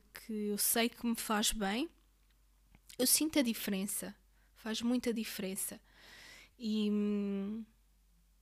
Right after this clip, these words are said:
eu tive a sorte de ter esta questão natural em mim, sabe-se lá porquê, tem, tudo, tudo, tudo tem uma razão, mas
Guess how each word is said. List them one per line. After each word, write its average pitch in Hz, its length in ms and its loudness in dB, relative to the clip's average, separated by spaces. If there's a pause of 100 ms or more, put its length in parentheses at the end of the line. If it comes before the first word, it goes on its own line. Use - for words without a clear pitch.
(320)
eu 220 140 0
tive 220 600 2
a 202 60 0
sorte 226 640 2
de 202 120 -6 (200)
ter 220 340 4
esta 208 320 2
questão - 400 4
natural 214 560 2
em 202 80 2
mim, 202 320 2 (680)
sabe-se - 420 -2
lá 185 60 0
porquê, - 420 -2 (180)
tem, 190 120 -8
tudo, - 240 -10
tudo, - 260 -10
tudo 247 160 4
tem 254 160 4
uma 240 160 6
razão, 233 420 2
mas 202 360 0